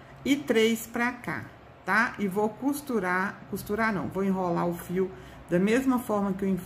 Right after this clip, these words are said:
que eu enrolei esse aqui. E vou voltar pra gente fazer um enfeitinho do meio.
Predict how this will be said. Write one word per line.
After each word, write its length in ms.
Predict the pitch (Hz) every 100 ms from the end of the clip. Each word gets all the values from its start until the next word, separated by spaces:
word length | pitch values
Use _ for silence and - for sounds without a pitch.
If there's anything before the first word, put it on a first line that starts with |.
| - -
que 80 | -
eu 80 | 185
enrolei 520 | 185 185 180 170 170
esse 180 | 170 170
aqui. 400 | 196 214 233 269 - - -
E 60 | -
vou 160 | 208 240
voltar 480 | 254 254 254 208 214
pra 100 | 226
gente 300 | 214 233 226
fazer 260 | 233 214 214
um 40 |
enfeitinho 680 | 214 220 233 220 - 202 208
do 100 | 220
meio. 440 | 220 131 - -